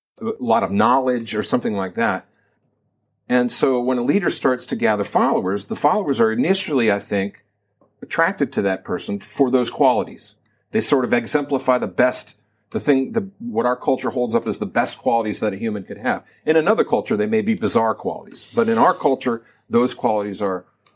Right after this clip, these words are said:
what we hold up as the best of that human beings can be. And so we start to, this, the leader starts to gather followers on that basis. But once this transference dynamic is in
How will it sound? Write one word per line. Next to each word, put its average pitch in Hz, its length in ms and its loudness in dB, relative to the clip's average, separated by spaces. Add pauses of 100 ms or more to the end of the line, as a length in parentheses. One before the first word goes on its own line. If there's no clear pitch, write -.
(320)
what 113 240 -4
we 135 120 2
hold 131 260 0
up 117 140 0
as 104 100 -2
the 107 60 -2
best 123 340 0
of 107 220 0
that 110 260 0
human 123 280 0
beings 107 300 0
can 101 200 -8
be. 120 360 0 (400)
And 233 340 -2
so - 580 0
we 123 180 0
start 131 400 0
to, 127 120 -4
this, 120 280 -2
the 123 140 0
leader 147 280 2
starts - 500 -2
to 120 60 -4
gather 117 520 0 (380)
followers 135 520 2
on 110 120 2
that 104 220 0
basis. 165 540 0 (580)
But 139 200 2
once 185 420 0
this - 240 0
transference 151 640 -2
dynamic 95 500 -2
is 101 160 -10
in 101 340 -4